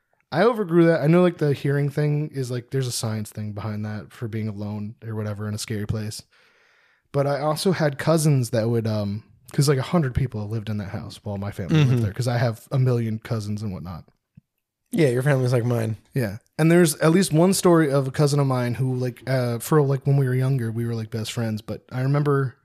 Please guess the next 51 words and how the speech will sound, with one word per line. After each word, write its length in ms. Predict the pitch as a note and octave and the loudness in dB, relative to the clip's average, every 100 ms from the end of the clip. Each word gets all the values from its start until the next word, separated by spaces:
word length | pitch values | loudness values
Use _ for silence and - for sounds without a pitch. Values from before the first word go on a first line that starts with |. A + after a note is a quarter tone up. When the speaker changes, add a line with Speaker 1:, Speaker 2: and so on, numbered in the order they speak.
| _ _ _ _ _ | _ _ _ _ _
Speaker 1:
at 120 | C3 | -2
least 160 | C#3 D3+ | 2 2
being 140 | D3 C3+ | 2 0
told 260 | C3+ C#3 | 0 2
this 140 | C3 - | 2 0
story 400 | B2 A#2 G#2 F#2 - _ _ _ _ - | -2 -2 -4 -8 -16 _ _ _ _ -6
where 100 | C3 | -2
she 100 | C#3+ | 0
was 100 | C3+ | 0
sitting 240 | D3+ E3 | 2 4
on 100 | F3 | 4
the 80 | D3+ | 2
edge 180 | C#3+ C#3 | 0 0
of 60 | C3 | 0
their 100 | A#2+ | -2
bed 420 | A#2+ A#2 G#2 - | -2 -4 -6 -6
talking 340 | - C3 - B2+ | 0 0 0 -4
to 60 | |
someone. 520 | G#2+ G#2+ G2 D2 - - _ _ _ _ _ _ _ - | -2 -4 -4 -8 -14 -20 _ _ _ _ _ _ _ -2
And 140 | C#3+ | 2
they're 100 | D3 | 4
like, 240 | C#3+ C#3 B2 | 4 2 0
"Who 160 | - G3 | 2 4
are 40 | |
you 140 | G#3 F3+ | 4 2
talking 440 | - G#3+ D#3+ A#2+ | 2 2 2 -2
to?" 120 | - | -2
And 180 | G2 G2 | -6 -4
she 80 | - | -2
was 80 | B2+ | -2
like, 100 | B2 | 0
"Uncle 240 | B2 C3+ B2 | 0 0 2
Jimmy." 380 | D#3 C#3+ F#2 | 4 4 0
And 120 | G#2 A#2+ | 0 0
they're 60 | |
like, 340 | B2+ A#2+ - - _ _ _ _ _ _ _ _ C3 | 2 0 -6 -18 _ _ _ _ _ _ _ _ -6
"Uncle 240 | E3 G3 | -4 -2
Jimmy's 340 | - F3+ C3 | 2 2 2
dead. 340 | B2+ E3 F2+ F2+ | 0 -2 -2 -6
<laughs> 60 | - - - _ _ _ _ _ _ | -8 -8 -10 _ _ _ _ _ _
He 80 | G#3 | -2
died 200 | G3+ C#3+ | 2 4
when 100 | C#3 | 4
he 60 | D3 | 4
was 100 | C#3 | 2
sixteen. 500 | D#3 C#3+ F3 C#3+ A#2 | -2 0 2 2 4
We 120 | E3 | 4
never 300 | D#3 E3 D3+ | 4 4 2
met 220 | D#3 D3 | 2 0
this 140 | C3+ C#3 | -4 -2
uncle." 300 | C#3 C3 | -2 -4